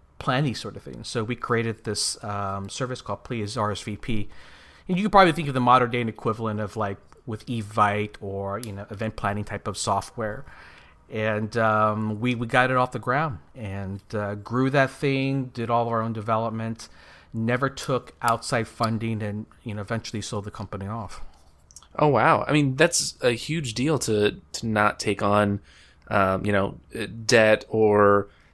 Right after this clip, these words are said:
Speaker 2: you know, uh, huge investors or anything like that, and, and to eventually sell it off, I, I imagine, uh, for a profit.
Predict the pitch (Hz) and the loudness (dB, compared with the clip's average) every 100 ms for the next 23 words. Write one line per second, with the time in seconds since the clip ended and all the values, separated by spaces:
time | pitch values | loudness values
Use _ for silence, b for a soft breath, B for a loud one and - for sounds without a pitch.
0 | _ 113 104 95 - 104 95 - 113 101 | _ -4 -4 -4 -4 -4 -4 0 0 2
1 | 101 120 127 107 98 95 98 92 113 123 | 2 2 0 0 -2 -2 -2 2 4 4
2 | 107 98 - 107 92 104 104 - 98 - | 2 -2 -4 -6 -2 -2 -2 -2 -2 0
3 | 104 101 101 - - - 104 101 104 98 | 2 2 0 -2 -10 0 2 4 2 2
4 | 101 98 104 98 104 _ - 107 98 - | 0 0 0 -2 -6 _ -4 -2 -2 0
5 | 101 - 95 110 - | 0 2 0 -2 -4